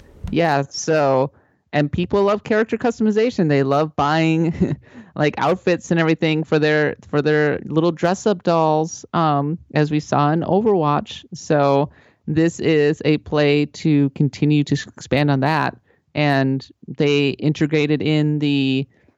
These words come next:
uh, the Pro-Am stuff, the, uh, playing against, uh, other players and everything into this neighborhood feature. Um, i-,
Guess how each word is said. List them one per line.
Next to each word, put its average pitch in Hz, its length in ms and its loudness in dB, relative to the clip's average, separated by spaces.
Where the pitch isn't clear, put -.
uh, 143 200 0
the 135 140 -2
Pro-Am 147 640 0
stuff, 143 560 -2
the, 123 440 -2
uh, - 180 -4
playing 143 260 2
against, 135 420 -2
uh, 117 120 -2
other 139 200 0
players 135 540 0
and 127 80 -2
everything 120 580 -2
into 151 340 0
this 139 240 0
neighborhood 131 460 0
feature. - 520 0
Um, 147 580 0
i-, 135 180 -12